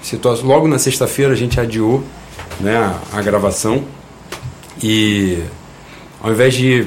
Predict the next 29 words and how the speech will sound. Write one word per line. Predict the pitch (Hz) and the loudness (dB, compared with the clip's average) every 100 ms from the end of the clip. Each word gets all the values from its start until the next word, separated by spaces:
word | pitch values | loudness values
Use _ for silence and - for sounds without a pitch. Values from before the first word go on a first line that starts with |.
| - | -4
fazer | - 113 98 117 123 | 0 0 2 2 2
um | 110 101 | 2 0
minuto | 98 98 104 98 | 0 0 -4 -6
de | 92 | -8
silêncio | 98 95 107 113 104 | -6 -4 -2 -4 -6
ou | |
algo | 95 95 | -6 -6
do | 92 | -6
tipo, | - 117 123 - - - - - - - - | -6 -6 -6 -12 -20 -20 -20 -20 -20 -18 -4
eu | 101 | -2
acho | 104 | -2
que | - 113 113 | -2 -2 0
o | 107 | 0
importante | 110 110 101 - 113 113 117 | 0 0 -2 0 0 0 -2
em | 113 | -2
respeito | 110 104 - 123 127 127 117 - - - | 0 -2 0 0 0 -4 -8 -12 -18 -12
à, | 98 98 92 87 78 - | -4 -2 -2 -6 -10 -14
à | - 104 | -8 -2
memória | 104 98 107 95 | 0 2 2 0
dos | 95 | -2
meninos | 101 98 110 131 131 - - - - - - | 0 0 0 -2 -4 -12 -20 -20 -20 -20 -12
é | - | -4
citar | 104 - 123 123 | 0 0 2 2
o | 123 | 4
nome | 113 120 110 | 2 2 0
de | 107 | -2
todos | 117 117 98 | -2 -2 -2
eles, | 104 110 131 - - - - - | -2 -2 -4 -8 -14 -20 -18 -4
né, | 95 117 | -2 -2